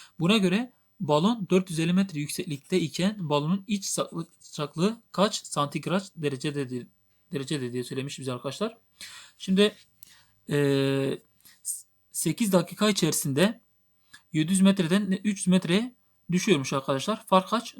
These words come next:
Dört yüz. Demek ki her bir dakikada, yani sekiz dakikada dört yüz düştüyse, e, dört yüzü sekize böldüğüm zaman elli dakika gelecektir. Dakika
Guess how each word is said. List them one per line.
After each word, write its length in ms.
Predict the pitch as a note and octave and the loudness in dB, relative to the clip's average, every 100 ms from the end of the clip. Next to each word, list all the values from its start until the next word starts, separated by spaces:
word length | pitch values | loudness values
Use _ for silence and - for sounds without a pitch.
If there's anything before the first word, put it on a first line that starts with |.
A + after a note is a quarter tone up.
| E3+ | 2
Dört 220 | D3+ - | 2 0
yüz. 180 | G3+ - _ _ _ _ | -6 -10 _ _ _ _
Demek 240 | E3 G#3 G#3+ | 0 2 4
ki 80 | |
her 220 | F#3+ G#3+ G3 | 4 4 2
bir 140 | G#3 | 2
dakikada, 640 | F3 - - E3+ A3+ B3+ _ _ _ _ _ | 0 -2 -2 -2 -2 -4 _ _ _ _ _
yani 240 | E3+ D#3+ C#3+ | 0 0 0
sekiz 400 | - D#3 A3 F3+ | -2 -2 0 0
dakikada 600 | D#3 - D#3 D3+ B3 - _ _ | -2 -2 2 4 2 -2 _ _
dört 240 | F#3+ G3 D3 | 4 4 0
yüz 340 | - - - _ _ _ _ _ _ _ _ _ _ _ _ _ _ _ _ _ - | -6 -8 -14 _ _ _ _ _ _ _ _ _ _ _ _ _ _ _ _ _ -6
düştüyse, 720 | E3 - - A3+ - G3 B3 _ _ _ _ _ - - - - - | -4 -2 2 2 4 2 2 _ _ _ _ _ -20 -20 -20 -8 0
e, 60 | D3 C#3+ C#3 C3+ - - D#3 | 2 4 4 0 -2 -10 6
dört 240 | F#3 G3+ F3+ | 8 8 4
yüzü 200 | D#3+ E3 | 0 0
sekize 440 | - D#3 E3 F#3+ | 0 2 4 6
böldüğüm 260 | F3 F3+ G3+ | 4 4 4
zaman 340 | F#3 A#3 - _ _ _ - | 6 4 0 _ _ _ 4
elli 260 | F#3+ G3 | 4 4
dakika 380 | D3 - - C#3 | 0 -2 0 0
gelecektir. 560 | C3 C#3 C3 C3+ A#3 A#3+ _ _ _ _ _ _ _ _ - | 0 -4 -4 -4 -4 -6 _ _ _ _ _ _ _ _ -2
Dakika 640 | D3+ - - - G3 G#3+ | -2 -2 -6 2 2 2